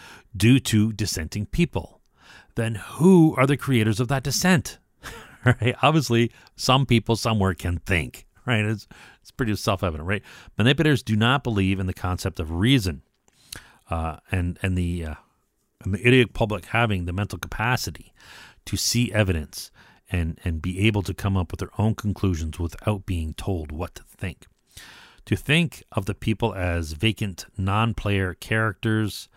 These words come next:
is on the spectrum of psychopathy, right? If they actually believe this, there might be psychopaths, not sociopaths.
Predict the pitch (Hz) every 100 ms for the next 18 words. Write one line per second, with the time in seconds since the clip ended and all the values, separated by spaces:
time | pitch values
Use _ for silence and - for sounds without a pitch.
0 | - - _ _ 104 - 98 95 92 -
1 | - 95 - 95 85 - - 80 76 -
2 | _ _ _ _ - 98 85 92 85 -
3 | - - - _ _ _ _ _ 90 76
4 | _ - - 90 87 80 78 82 107 78
5 | - 85 82 87 - - - - 123 -
6 | 90 - - - 92 - - 127 - -
7 | - - -